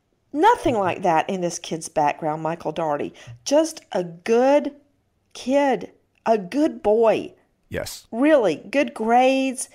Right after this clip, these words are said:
Speaker 1: a nice family that loves him, who right now are probably just out of their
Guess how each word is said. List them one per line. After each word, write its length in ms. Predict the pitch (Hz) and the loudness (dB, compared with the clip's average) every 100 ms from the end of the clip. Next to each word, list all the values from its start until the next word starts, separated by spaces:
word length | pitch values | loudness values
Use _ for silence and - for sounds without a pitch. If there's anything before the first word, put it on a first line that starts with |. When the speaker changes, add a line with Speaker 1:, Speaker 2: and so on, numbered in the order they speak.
| _ _ - | _ _ -10
Speaker 1:
a 60 | |
nice 380 | 214 226 254 247 | -6 -2 -2 -4
family 760 | 240 - 220 233 247 240 240 233 | -8 -2 -2 0 0 0 -2 -2
that 300 | 175 - - | -4 -4 -6
loves 480 | 180 180 240 240 | 0 2 2 0
him, 460 | - 240 233 233 226 _ _ _ _ _ | -6 -2 -2 -4 -8 _ _ _ _ _
who 180 | 226 208 | -4 -2
right 300 | 208 240 - | 0 -4 -4
now 480 | 220 226 190 165 - _ _ _ | -4 -4 -4 -6 -10 _ _ _
are 120 | 196 | -6
probably 1000 | 190 - 220 220 202 170 170 165 147 160 _ _ _ _ _ _ _ | -4 -2 0 2 0 0 -2 -2 -4 -8 _ _ _ _ _ _ _
just 340 | - 220 - - _ | -10 -8 -8 -14 _
out 260 | 208 214 - | 0 0 0
of 260 | 202 160 | -4 -4
their 300 | 180 160 160 | -4 -4 -6